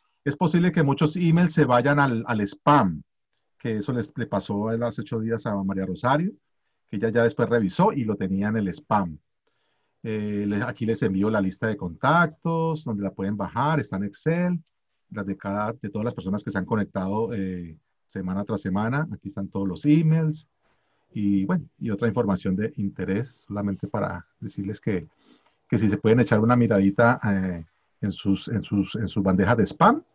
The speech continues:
es posible que ahí tengan el email que yo les envío cada semana. Eh, vamos a hacer una presentación, eh, un poco rápida. Vamos a hacerla para qué?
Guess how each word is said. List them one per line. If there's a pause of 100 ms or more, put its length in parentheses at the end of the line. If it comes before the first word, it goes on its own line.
(300)
es
posible
que
ahí
tengan
el
email
que
yo
les
envío
cada
semana. (640)
Eh,
vamos
a
hacer
una
presentación, (440)
eh,
un
poco
rápida. (220)
Vamos
a
hacerla
para
qué?